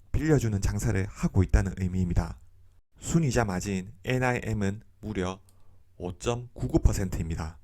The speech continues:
그럼 국내 시중은행의 엔아이엠은 어느 수준일까요? 일 퍼센트 중반 수준입니다. 이 퍼센트 아래로 내려온 지 오래되었죠. 가장 효율적인 사업 구조를 가지고 있는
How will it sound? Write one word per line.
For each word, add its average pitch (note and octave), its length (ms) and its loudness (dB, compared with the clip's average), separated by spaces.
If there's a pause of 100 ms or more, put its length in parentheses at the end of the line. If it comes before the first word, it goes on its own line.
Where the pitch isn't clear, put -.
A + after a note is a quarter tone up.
(840)
그럼 F3+ 320 2
국내 F3+ 360 0
시중은행의 E3 760 2 (220)
엔아이엠은 A#2 680 -2 (100)
어느 F2+ 280 -4
수준일까요? F2 760 -6 (2500)
일 F#3 160 4
퍼센트 F3 360 4
중반 A2+ 680 0
수준입니다. F#2+ 800 -4 (520)
이 G2+ 120 2
퍼센트 D3+ 340 6
아래로 A#2 420 4
내려온 G2 380 6
지 F#2+ 200 -4
오래되었죠. F2+ 760 2 (680)
가장 F3+ 340 4
효율적인 D3 680 2
사업 A2+ 360 0
구조를 G#2 400 4
가지고 A2+ 420 2
있는 F2 380 -2